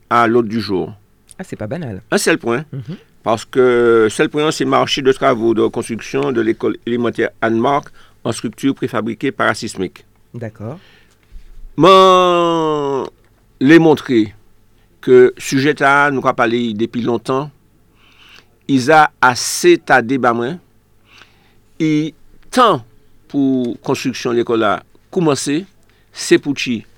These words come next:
Speaker 1: Depuis le début de l'année là, moi qu'a appelé ces conseillers à venir pour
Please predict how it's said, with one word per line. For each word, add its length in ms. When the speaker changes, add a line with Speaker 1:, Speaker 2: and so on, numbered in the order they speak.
Speaker 1:
Depuis 300
le 40
début 220
de 60
l'année 200
là, 320
moi 180
qu'a 300
appelé 520
ces 220
conseillers 560
à 160
venir 460
pour 380